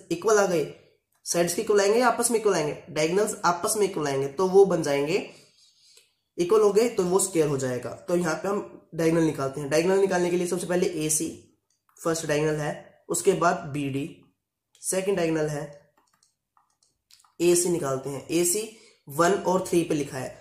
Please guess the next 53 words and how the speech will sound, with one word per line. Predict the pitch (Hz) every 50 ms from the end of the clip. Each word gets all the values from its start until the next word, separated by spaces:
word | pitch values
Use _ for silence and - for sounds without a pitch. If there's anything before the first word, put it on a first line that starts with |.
| - _ -
तो | 175 170
थ्री | - 185 196 196
में | 190 190
से | 190 - 208
वन | 175 185 180
वाले | 180 175 170 160
minus | 151 143 139 135 131 -
करने | - 135 135 135 131
हैं। | 127
तो | - -
थ्री | - - - 185 190
क्या | 185 190 190
है, | 180 185 185 180
नाइन | 160 143 139 139 143 156 185 202 202 - - _ _ _ _
और, | 160 180 214 240 - - - - _ _ _ _ _ _ _ _ -
नाइन | 147 147 151 160 175
और | 190 202
फ़ोर, | 190 - 196 214 247 - - - - _ _ _ _ _
और | 143 165 165 - - - - _ _ _ _ _ -
first | - - 185 190 190 196
वाला | 196 190 185
है | 196 208 214 - -
three | - 170 170 170
and | 175 185 -
four, | - - - 127 - - - - _ _
तो | 175 170 165 160 -
नाइन | 151 151 151 160 165
में | 170 180
से | 175 -
three | - - 190 190
minus | 175 165 156 151 147 -
कर | - 135 131
देंगे, | 123 127 123 123 123 - - - _ _ _ _ _ _ _ _
नाइन | 127 139 139 135 139 147 151
में | 147 147 139
से | 147 160 165 202 247 254 - - _ _ _ _ _ _ _ -
three | - 180 175 185
minus | 185 165 151 147 151 151
कर | - 165 156
देंगे, | 147 151 156 156 156 160 165
नाइन | 156 151 151 151
में | 160 160
से | 160 - -
थ्री | - 180 170
गए, | 170 180 185
सिक्स, | 180 - 175 175 175 - - -
सिक्स | 175 - 190 190 -
का | - 196
स्क्वायर | 185 - - 185 185 180
होता | 185 196
है | 190 190
thirty | - 156 143 139 - 156
six, | 156 - 165 160 - -